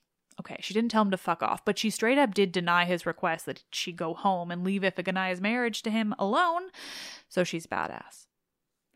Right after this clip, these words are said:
Clytemnestra greets Achilles, saying she could hear his little speech from inside and came to meet him.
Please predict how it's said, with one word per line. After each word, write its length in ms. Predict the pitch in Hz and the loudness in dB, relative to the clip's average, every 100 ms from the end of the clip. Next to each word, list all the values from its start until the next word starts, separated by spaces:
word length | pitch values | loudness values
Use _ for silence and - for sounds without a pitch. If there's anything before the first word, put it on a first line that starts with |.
| - - - - | -20 -20 -20 -2
Clytemnestra 600 | 269 339 339 269 - 240 | 0 2 4 2 2 -2
greets 300 | 196 185 - | 0 -2 -2
Achilles, 800 | - 180 185 - 214 - - - _ | -4 -2 0 -2 -4 -6 -10 -12 _
saying 520 | - 202 196 208 208 | -6 -2 0 0 -2
she 200 | 202 233 | -4 -4
could 200 | 220 262 | -2 -2
hear 260 | - 285 294 | 2 2 2
his 160 | 302 | 0
little 160 | 294 302 | 2 0
speech 400 | 285 196 180 - | 0 -4 -4 -6
from 140 | 180 | -6
inside 560 | 175 175 - - 196 190 | -6 -6 -4 0 0 -2
and 120 | 196 | -6
came 200 | - 175 | -8 -8
to 100 | 175 | -6
meet 220 | 240 302 | -6 -6
him. 320 | 214 - 208 | -6 -8 -10